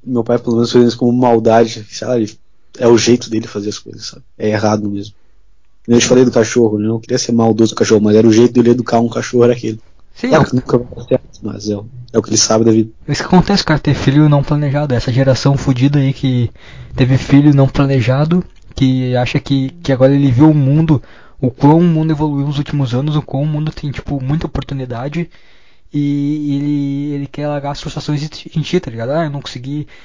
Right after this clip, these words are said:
Speaker 2: Ele, ele, ele pensa assim, "Putz, imagina só o que, que eu poderia tá vivendo agora com esse mundo cheio de oportunidades." E aí ele pensa, "Pô, eu não vivi isso aí por causa de, desse merda aqui que eu, que eu gozei dentro", tá ligado?
Speaker 1: Cara, eu, é que tu é,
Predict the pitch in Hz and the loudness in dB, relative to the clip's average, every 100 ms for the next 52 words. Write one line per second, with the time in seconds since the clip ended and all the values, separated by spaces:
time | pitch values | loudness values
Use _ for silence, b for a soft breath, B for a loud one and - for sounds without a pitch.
0 | b - 131 139 143 139 - 139 131 - | b -10 -8 -6 -6 -8 -8 -8 -6 -6
1 | 147 165 - 165 - 139 131 160 160 160 | -6 -10 -4 -4 -2 -6 -4 -4 -6 -8
2 | 143 - - 147 151 147 131 143 143 120 | -12 -14 -8 -6 -6 -6 -6 -6 -6 -6
3 | 131 139 135 - 127 127 143 - 131 - | -6 -6 -10 -8 -6 -6 -6 -8 -8 -8
4 | - 131 127 123 120 117 - - - - | -10 -6 -6 -6 -8 -10 -20 -20 -20 -20
5 | - - - - 135 120 135 - 139 - | -20 -20 -20 -14 -6 -4 -6 -10 -12 -4
6 | 147 131 127 123 139 - 139 - 131 135 | -4 -2 -6 -6 -8 -10 -10 -8 -8 -10
7 | 135 135 135 - 143 131 139 143 - 135 | -12 -12 -10 -8 -6 -6 -8 -12 -12 -14
8 | 127 143 143 143 143 139 123 - - - | -10 -8 -6 -6 -6 -8 -12 -20 -20 -10
9 | 139 139 135 143 143 151 - 110 104 90 | -8 -4 -4 -4 -6 -10 -12 -16 -16 -18
10 | B B 147 - - - - - - - | B B -20 -20 -20 -20 -20 -20 -20 -20
11 | - - - 143 123 135 - 131 127 - | -20 -6 2 6 6 4 2 0 0 2
12 | 147 156 143 | 4 6 4